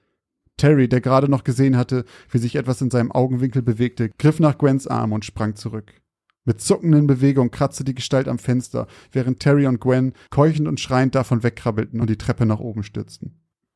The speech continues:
Vom Geräusch der Klauen, die versuchten, sich durch das Holz und Glas zu kämpfen, untermalt,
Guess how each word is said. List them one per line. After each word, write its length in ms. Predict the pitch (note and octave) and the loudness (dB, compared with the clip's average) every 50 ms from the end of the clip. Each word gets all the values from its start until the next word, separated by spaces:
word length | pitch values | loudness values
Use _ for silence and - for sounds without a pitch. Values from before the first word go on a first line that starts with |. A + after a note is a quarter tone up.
| _ _ _ _ _ _ _ _ _ _ _ _ _ _ _ _ _ - - - _ _ _ _ _ _ _ _ _ _ _ - | _ _ _ _ _ _ _ _ _ _ _ _ _ _ _ _ _ -20 -20 -20 _ _ _ _ _ _ _ _ _ _ _ 0
Vom 200 | - C3+ C3+ B2 | 2 2 4 4
Geräusch 400 | B2+ A2+ B2 C#3+ D#3+ E3 D#3+ D#3+ | 4 4 4 4 4 4 2 2
der 160 | E3+ D#3+ D#3+ | 0 0 0
Klauen, 420 | - - C3+ C3 C3 C3 C3 B2+ | 0 2 4 4 4 4 4 2
die 60 | B2+ | 0
versuchten, 460 | B2 - C3+ A#2+ B2+ C3 - - C#3 A#2+ | 0 0 0 2 2 -2 -2 -2 -4 -4
sich 120 | B2 - | -4 -4
durch 140 | - C3+ - | -4 -2 -2
das 240 | C3+ - - - - | -2 -4 -2 0 2
Holz 240 | B2+ C3 C3+ - | 2 2 2 0
und 100 | C#3+ C3 | -4 -4
Glas 320 | - B2+ A#2+ A#2+ A#2+ - - | 0 0 0 0 0 -2 -4
zu 120 | - B2 | -10 -10
kämpfen, 420 | - - B2+ A#2+ A#2 - - B2+ C3 | -6 -4 -4 -4 -4 -2 -4 -2 -2
untermalt, 640 | C3 A#2 B2 A#2+ A#2 A2+ A2 G#2+ G#2+ A2 A2+ - | 0 0 2 2 2 4 2 2 2 0 -2 -6